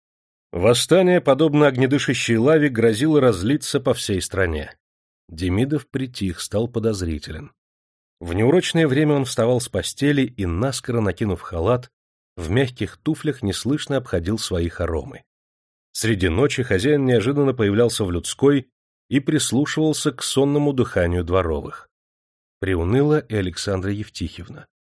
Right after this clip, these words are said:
С недоверием она смотрела на Аннушку.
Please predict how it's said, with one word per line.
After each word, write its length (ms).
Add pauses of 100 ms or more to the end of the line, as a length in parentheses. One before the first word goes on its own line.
(300)
С 140
недоверием 720
она 160
смотрела 480
на 280
Аннушку. 540